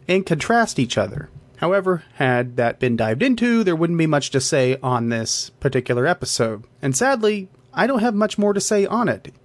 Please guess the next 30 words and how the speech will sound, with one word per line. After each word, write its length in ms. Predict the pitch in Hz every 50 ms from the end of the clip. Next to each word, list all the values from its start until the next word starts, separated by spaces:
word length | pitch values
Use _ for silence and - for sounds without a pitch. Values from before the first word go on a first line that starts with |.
| _
It 260 | - 190 202 190 160 151
did 300 | 185 190 196 196 190 -
exactly 500 | 160 147 131 139 165 175 180 - 196 180
what 200 | 165 147 139 127
it 80 | 127
should 320 | - - - 214 202 180 185
do 380 | 233 220 220 226 233 220 - - _ -
without 380 | 175 151 147 - 180 170 165 170
going 220 | 175 170 170 170
above 280 | 165 143 139 131 127 123
and 120 | 123 123
beyond. 500 | 127 135 147 143 123 110 113 113 113 - _ _ _ _ _ _ -
But 100 | 175 165
I 80 | 156
will 160 | 156 170 175 170
give 180 | 180 180 -
full 200 | - 180 170 151
disclosure, 600 | 143 135 - - - 269 277 269 233 156 131 113
maybe 400 | 113 117 131 135 131 135 135 135
I'm 180 | 135 131 131 127 131
biased 440 | 175 180 156 131 127 127 - -
because 460 | 139 131 - 247 269 247 196 185 175 -
I 140 | - 156
compare 400 | 139 - 147 139 143 156 147 143
a 100 | - 131
lot 180 | 127 127 120 123
of 80 | 120 120
these 200 | 127 120 120 -
D 180 | - 135 123
C 420 | 117 - - 131 127 127 127 120